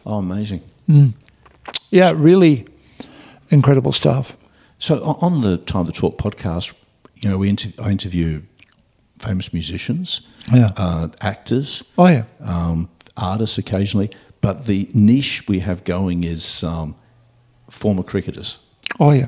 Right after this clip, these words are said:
Speaker 1: So we've had some great people. I don't think, there's only a couple under seventies. I mean, only people that played in the seventies. And I read, uh, that great essay you wrote about your hero, Doug Walters.
Speaker 2: Yes.
Speaker 1: What do you remember about Dougie?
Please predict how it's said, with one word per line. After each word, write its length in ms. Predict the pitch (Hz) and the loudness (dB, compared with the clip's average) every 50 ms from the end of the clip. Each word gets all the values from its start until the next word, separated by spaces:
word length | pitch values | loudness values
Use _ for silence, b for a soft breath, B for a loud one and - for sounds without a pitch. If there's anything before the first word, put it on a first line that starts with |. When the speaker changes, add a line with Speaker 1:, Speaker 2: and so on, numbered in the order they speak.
| - _ - | -4 _ -12
Speaker 1:
So 120 | - - | -8 -6
we've 80 | 92 87 | -4 -4
had 120 | 113 101 | -4 -4
some 120 | - - 85 | -6 -8 -8
great 300 | - 95 92 90 - - | -6 -4 -6 -4 -2 -4
people. 340 | - 90 82 - - - 92 - | -4 -4 -4 -10 -12 -14 -10 -6
I 40 | 95 | -4
don't 120 | 107 117 | -4 -2
think, 160 | 123 135 110 - - _ _ _ _ _ - | -2 -2 -4 -4 -8 _ _ _ _ _ -14
there's 140 | - 120 - | -8 -4 -2
only 140 | 127 127 117 | 0 0 0
a 40 | |
couple 480 | 101 - - 120 - - 98 87 80 - - _ - | -2 -2 -4 -6 -4 -4 -4 -6 -6 -10 -16 _ -8
under 200 | - 95 87 87 | -6 -4 -4 -4
seventies. 580 | 85 - - 95 95 92 90 87 - 82 80 90 | -4 -4 -4 -4 -4 -6 -6 -6 -6 -6 -6 -4
I 40 | 95 | -2
mean, 60 | 101 | -2
only 120 | 113 127 | -2 -2
people 240 | - - 113 - 104 | -2 -2 -2 -2 -2
that 80 | - - | -4 -4
played 280 | - - 101 98 90 | -4 -4 -2 -4 -2
in 80 | 90 82 | -4 -4
the 60 | 80 | -4
seventies. 440 | - - 98 95 95 85 80 80 - B B B B B B B B | -2 -2 -2 -2 -4 -6 -6 -8 -10 B B B B B B B B
And 140 | - 107 107 | -4 0 0
I 60 | 107 | 2
read, 280 | 110 113 135 143 131 127 - _ _ - - | 4 4 2 2 0 -4 -10 _ _ -10 -6
uh, 280 | 120 104 92 92 92 92 - | -4 -2 -2 -2 -4 -6 -6
that 160 | - - - | -8 -10 -8
great 300 | - - 127 147 143 - | -6 -6 -4 -4 -4 -6
essay 320 | - - 123 - - 135 127 | -6 -4 -4 -2 -2 -2 -2
you 120 | 101 90 80 | -2 -2 -2
wrote 140 | 87 82 | -2 -4
about 240 | 87 82 87 85 - - | -4 -4 -6 -8 -6 -4
your 180 | 113 110 127 | -2 -2 -2
hero, 280 | - - 98 85 - 95 | -2 -2 -4 -4 -4 -4
Doug 280 | 92 - - 107 - | -6 -8 -10 -10 -8
Walters. 420 | - 104 - - - - - - - | -8 -10 -8 -10 -10 -10 -8 -2 2
Speaker 2:
Yes. 380 | 175 143 139 123 110 - - - _ _ b b b b b b b b - | 4 4 4 4 0 -4 -10 -16 _ _ b b b b b b b b -6
Speaker 1:
What 100 | - 143 | -6 -4
do 60 | 147 | -2
you 60 | 147 | -2
remember 240 | 139 143 135 120 123 | -2 -2 -2 -2 -4
about 260 | 113 107 110 104 - | -4 -4 -4 -4 -4
Dougie? 320 | - 98 123 - 101 82 | -6 -6 -6 -6 -8 -10